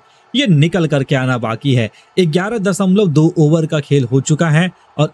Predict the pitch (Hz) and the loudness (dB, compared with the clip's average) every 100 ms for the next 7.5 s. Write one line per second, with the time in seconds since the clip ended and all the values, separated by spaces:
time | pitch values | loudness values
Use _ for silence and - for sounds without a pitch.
0 | 165 135 156 180 190 156 165 156 156 135 | -2 0 0 0 0 -2 2 2 2 2
1 | 147 156 160 139 139 123 120 151 180 139 | 0 0 0 0 0 -2 -2 -2 -2 -2
2 | 120 _ _ - 185 - 180 - - 240 | -4 _ _ -4 -4 -2 -4 -6 -4 -2
3 | 196 185 214 - 123 147 139 139 147 165 | 0 -2 -4 -8 -2 0 2 0 0 0
4 | 156 131 135 180 170 190 _ _ - 151 | 0 0 2 4 2 0 _ _ -6 -4
5 | 190 190 233 220 190 190 - 175 151 131 | -2 -2 -2 -4 0 -2 0 0 2 0
6 | 127 147 - 131 135 208 185 - 123 131 | 0 -4 -2 -6 -2 0 0 0 -2 -2
7 | 123 117 127 123 | -2 -2 0 0